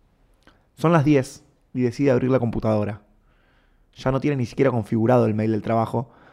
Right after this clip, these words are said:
así que va por fin a dedicarse a cumplir su sueño de ser guionista de cine. Se dispone en su escritorio, pone un poco de jazz de fondo y abre un Word. "Ahora sí", piensa Miguel,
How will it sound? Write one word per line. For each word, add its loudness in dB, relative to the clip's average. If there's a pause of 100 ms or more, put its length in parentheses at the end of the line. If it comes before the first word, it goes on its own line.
(140)
así -6
que 0
va 0
por -2
fin -4
a -4
dedicarse -2
a -8
cumplir -4
su -8
sueño -4 (440)
de -2
ser 0
guionista 0
de 0
cine. -6 (2000)
Se -2
dispone 4
en 2
su 0
escritorio, 2 (100)
pone -2
un -4
poco -2
de 0
jazz -6
de -8
fondo -6
y -4
abre 0
un -4
Word. -2 (1080)
"Ahora -2
sí", -10 (380)
piensa -6
Miguel, -6